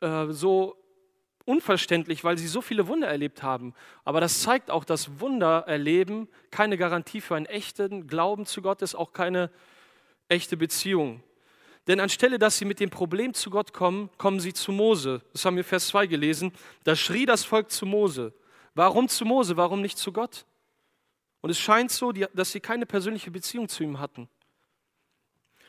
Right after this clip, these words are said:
Und der arme Mose, der musste ja einiges einstecken. Und der war ja in der gleichen Situation, es ging ja nicht besser. Und zusätzlich hat er sich noch das ge-, äh, ganze Murren angehört.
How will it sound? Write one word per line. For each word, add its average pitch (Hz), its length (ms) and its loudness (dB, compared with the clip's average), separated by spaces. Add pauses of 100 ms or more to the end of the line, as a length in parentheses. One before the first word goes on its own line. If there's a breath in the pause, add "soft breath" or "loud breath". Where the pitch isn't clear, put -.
(120)
Und 165 120 0
der 185 100 2
arme 208 200 6
Mose, 196 300 4
der 185 140 4
musste 190 260 -2
ja 170 160 4
einiges 196 460 -2
einstecken. 190 680 -6 (800 soft breath)
Und 165 140 2
der 196 80 4
war 208 80 6
ja 220 100 6
in 208 60 0
der 208 100 0
gleichen 208 420 0
Situation, 170 420 -2
es 165 140 -2
ging 196 160 0
ja 190 180 0
nicht 180 180 -8
besser. 196 380 2
Und 143 120 -4
zusätzlich 190 640 0
hat 185 100 -2
er 180 100 0
sich 175 160 -8
noch 185 140 -4
das - 220 -6
ge-, 185 380 -4
äh, - 40 -14
ganze 185 400 -2
Murren 202 320 2
angehört. 147 560 -2